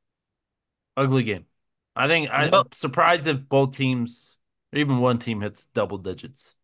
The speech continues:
Speaker 1: in this one.
Speaker 2: I, I agree with you there completely. Um, I really wanna go with you on the Broncos, but I just, I don't know how that team reacts to your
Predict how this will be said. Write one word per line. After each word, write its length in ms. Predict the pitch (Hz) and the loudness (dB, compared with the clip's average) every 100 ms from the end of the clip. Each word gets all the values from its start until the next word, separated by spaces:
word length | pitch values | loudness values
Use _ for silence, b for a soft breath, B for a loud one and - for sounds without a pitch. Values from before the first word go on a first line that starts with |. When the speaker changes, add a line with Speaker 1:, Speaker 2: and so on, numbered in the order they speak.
| - | -20
Speaker 1:
in 60 | |
this 180 | 98 - | -18 -16
one. 160 | - 117 | -18 -8
Speaker 2:
I, 160 | - - _ - | -6 -6 _ -4
I 120 | 147 | 2
agree 300 | 160 156 170 | 2 4 4
with 200 | 160 151 | 4 2
you 100 | 143 | -2
there 200 | 117 117 | -2 -4
completely. 640 | 104 104 95 90 87 85 _ - | -6 -12 -12 -12 -12 -14 _ -12
Um, 580 | 101 101 98 95 90 82 _ _ _ _ _ _ _ _ _ _ - | -8 -8 -8 -10 -14 -16 _ _ _ _ _ _ _ _ _ _ -4
I 80 | 147 | 4
really 260 | 175 190 190 | 4 6 6
wanna 200 | 180 160 | 6 6
go 160 | 151 | 4
with 160 | 143 139 | 2 2
you 80 | 139 | -2
on 80 | |
the 60 | 123 | -2
Broncos, 720 | 113 110 98 87 82 - - _ _ _ _ _ _ - | -4 -4 -6 -12 -12 -18 -20 _ _ _ _ _ _ -8
but 400 | 123 135 131 - | 2 2 2 -4
I 140 | - 151 | -4 -2
just, 460 | 147 180 175 - _ - | 2 2 0 -12 _ -8
I 120 | 135 | -6
don't 400 | 139 165 202 190 | 2 4 4 0
know 680 | 180 175 170 165 156 139 135 _ _ _ _ _ _ _ | 2 4 4 2 0 -6 -8 _ _ _ _ _ _ _
how 280 | - 170 | -2 2
that 240 | 170 147 - | 2 0 -4
team 260 | - 156 | -10 -8
reacts 500 | 139 127 120 117 - | -6 -4 -4 -4 -8
to 360 | - 123 107 104 | -8 -4 -4 -6
your 420 | - 110 101 98 | -10 -10 -8 -10